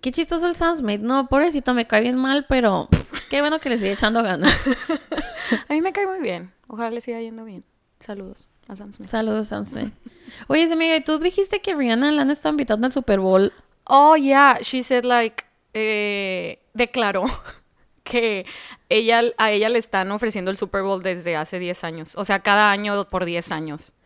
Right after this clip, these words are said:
Speaker 2: De que, "Oye, el Super Bowl", y ella, "Nah, nah." And ba-, basically, she just let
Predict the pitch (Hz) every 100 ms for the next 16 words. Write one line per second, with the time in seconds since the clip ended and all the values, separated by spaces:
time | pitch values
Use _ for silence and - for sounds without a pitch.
0 | _ 240 262 262 302 311 240 233 247 247
1 | 214 214 302 370 349 349 _ _ - 294
2 | 330 359 359 - - - - 254 247 220
3 | _ _ _ _ - 247 269 254 349 370
4 | 320 277 262 226 254 254 - 233 240